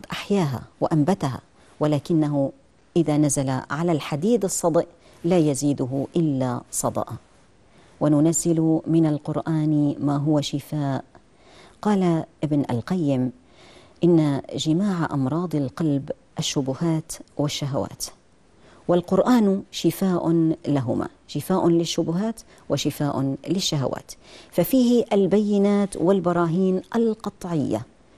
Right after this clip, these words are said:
يعني شفاء للشبهات، فيه من البراهين القطعية ما لم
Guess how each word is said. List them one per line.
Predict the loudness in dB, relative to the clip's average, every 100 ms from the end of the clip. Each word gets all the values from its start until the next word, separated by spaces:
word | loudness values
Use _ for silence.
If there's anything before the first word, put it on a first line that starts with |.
| -6
يعني | -2 0 0
شفاء | -4 -4 -4 -4 -8 _ _
للشبهات، | 0 0 0 -4 -6 -4 -2 0 0 0 -2 -2 -6 -12 -16 -20 -20 -20
فيه | 0 4 4 4
من | 4
البراهين | 2 2 2 2 2
القطعية | 0 -4 -6 -4 0 2
ما | 2 2 2
لم | 2 2 2 -2